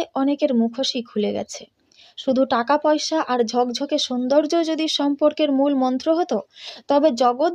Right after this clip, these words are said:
জুড়ে অভিনেতা অভিনেত্রীদের এত ছাড়াছাড়ি হতো না,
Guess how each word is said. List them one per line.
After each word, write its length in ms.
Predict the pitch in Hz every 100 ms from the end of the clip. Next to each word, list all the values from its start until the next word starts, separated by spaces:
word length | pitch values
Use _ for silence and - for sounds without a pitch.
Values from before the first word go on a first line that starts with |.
| 339
জুড়ে 220 | 339 349
অভিনেতা 580 | 311 240 240 285 302 320
অভিনেত্রীদের 800 | 277 254 277 277 - 302 277 202 _ - - -
এত 200 | - 233 269 262 -
ছাড়াছাড়ি 540 | - 233 262 254 208
হতো 240 | 202 196 190
না, 120 | 185